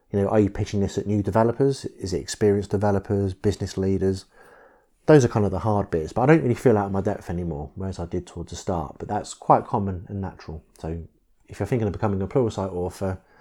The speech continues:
and you're worried about imposter syndrome and feeling out of your depth, you're not alone.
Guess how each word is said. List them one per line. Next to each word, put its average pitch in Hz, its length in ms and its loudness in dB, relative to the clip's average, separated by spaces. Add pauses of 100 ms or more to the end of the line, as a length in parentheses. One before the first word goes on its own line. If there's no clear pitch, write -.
(920)
and 107 100 -4
you're 104 100 0
worried 104 300 8
about 92 420 0
imposter 98 380 -6
syndrome 98 500 -2
and 85 80 -8
feeling 95 280 -2
out 90 160 -6
of 90 80 -12
your 87 80 -6
depth, 107 400 -2 (420)
you're 127 120 0
not 120 180 -2
alone. 90 400 -4